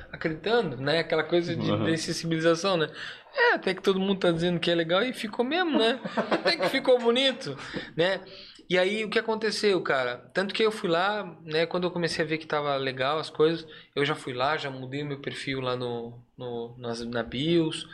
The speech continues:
Speaker 1: já botei artista, papapá, papapá, e misturei a porra toda, porque eu falei, "Cara, eu sou isso"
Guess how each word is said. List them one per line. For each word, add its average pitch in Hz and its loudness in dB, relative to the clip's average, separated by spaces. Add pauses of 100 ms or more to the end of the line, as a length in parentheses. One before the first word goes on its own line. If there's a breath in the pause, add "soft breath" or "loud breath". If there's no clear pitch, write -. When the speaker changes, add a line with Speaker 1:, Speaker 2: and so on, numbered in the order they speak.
(220 loud breath)
Speaker 1:
já 127 0
botei 131 -2
artista, 165 -2
papapá, 160 -2
papapá, 160 -6 (460 loud breath)
e 202 -2
misturei 226 2
a 220 2
porra 220 4
toda, 202 0
porque 196 -4
eu 196 -2
falei, 208 2
"Cara, 185 0
eu 190 -2
sou - 4
isso" 226 2